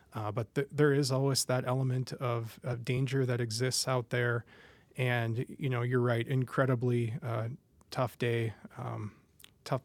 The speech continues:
couple weeks here in South Dakota as we mourn the loss of a, a first responder. And, uh, you know,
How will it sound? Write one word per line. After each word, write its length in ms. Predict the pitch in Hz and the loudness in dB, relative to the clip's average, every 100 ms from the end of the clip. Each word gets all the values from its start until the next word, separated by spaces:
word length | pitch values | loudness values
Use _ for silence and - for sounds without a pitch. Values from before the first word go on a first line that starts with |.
| - | -6
couple 260 | - 131 120 | -4 -2 -2
weeks 260 | 117 113 - | -2 -2 -2
here 200 | 123 117 | 0 0
in 80 | |
South 240 | 110 123 113 | 0 -2 -2
Dakota 380 | 117 - 113 113 | -4 -2 0 0
as 180 | 110 | -2
we 140 | 113 113 | 0 0
mourn 260 | 117 113 | 0 0
the 80 | 113 | 0
loss 400 | 110 113 110 - | 0 -2 -2 -4
of 140 | - 123 | -6 -4
a, 180 | 123 - - - - - - - | -4 -6 -16 -20 -20 -20 -20 -12
a 300 | 156 - - | -10 -8 -8
first 320 | - 139 120 | -2 0 0
responder. 720 | 123 - 135 123 113 113 107 - | -2 -2 0 0 2 0 -4 -4
And, 400 | 127 120 117 120 | -2 0 0 0
uh, 280 | 120 120 113 131 | 0 -2 -2 -2
you 100 | 160 | 0
know, 220 | 139 135 | 2 0